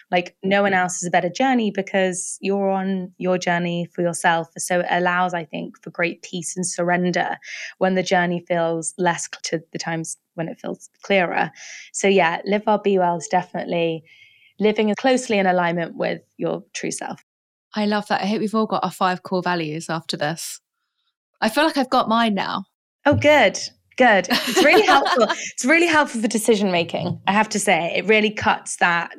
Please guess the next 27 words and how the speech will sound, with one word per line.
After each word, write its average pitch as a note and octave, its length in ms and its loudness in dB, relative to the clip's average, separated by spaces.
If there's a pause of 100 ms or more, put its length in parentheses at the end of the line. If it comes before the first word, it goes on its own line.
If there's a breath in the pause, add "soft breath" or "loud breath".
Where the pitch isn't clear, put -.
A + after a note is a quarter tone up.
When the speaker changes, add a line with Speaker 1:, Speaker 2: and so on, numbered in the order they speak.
Speaker 1:
like, E3 320 0
time, E3 600 -2 (380)
really F3 300 -4
helps - 320 -8
you E3+ 160 -8 (200)
be F3+ 120 -4
more E3+ 160 -4
efficient. - 520 -8 (400)
Speaker 2:
No, C4 440 4
absolutely. B3 760 -2
It - 80 -4
really A#3 240 0
does. A3 240 0
It's G#3 140 -8
funny B3 300 0
enough, A3+ 260 0
somebody G3 320 -4
told G3 240 -6
me F3+ 80 -6
to - 100 -8
do F#3+ 140 -2
this F3+ 220 -8
about E3+ 260 -8
four F3+ 140 -4
weeks F#3 340 -6
ago - 260 -6
with - 300 -8